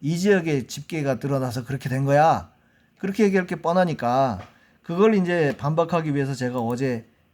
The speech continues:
이, 이거, 이 영상을 찍어서 올려드렸잖아요.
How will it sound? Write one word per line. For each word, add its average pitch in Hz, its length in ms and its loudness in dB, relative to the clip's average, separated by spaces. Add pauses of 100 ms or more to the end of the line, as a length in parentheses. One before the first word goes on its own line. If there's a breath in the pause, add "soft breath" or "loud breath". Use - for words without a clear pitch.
(200)
이, 113 440 -4
이거, 139 420 -2 (200)
이 175 160 -4
영상을 127 540 0
찍어서 127 300 -6
올려드렸잖아요. 113 880 -6